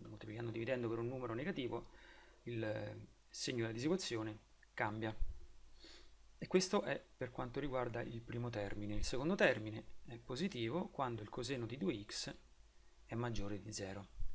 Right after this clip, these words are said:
Allora, il secondo termine è positivo nel primo e nel quarto quadrante, quindi siamo in questa zona qui, che sto evidenziando del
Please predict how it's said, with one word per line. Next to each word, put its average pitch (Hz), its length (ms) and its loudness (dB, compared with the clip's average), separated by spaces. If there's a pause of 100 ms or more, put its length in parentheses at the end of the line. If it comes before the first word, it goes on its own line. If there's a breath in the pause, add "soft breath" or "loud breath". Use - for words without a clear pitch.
(1000 loud breath)
Allora, 120 280 2
il 110 40 -2
secondo 143 280 0
termine 208 320 6
è 127 40 0
positivo 135 460 4
nel 127 160 -2
primo 165 240 4
e 135 40 0
nel 120 100 0
quarto 120 340 0
quadrante, 107 500 -6
quindi 123 260 -6
siamo 113 520 0 (500)
in 117 120 -10
questa 117 400 -8
zona 113 280 -2
qui, 113 240 -6 (1700)
che - 120 -16
sto - 380 -6
evidenziando 110 840 -4
del 107 380 -4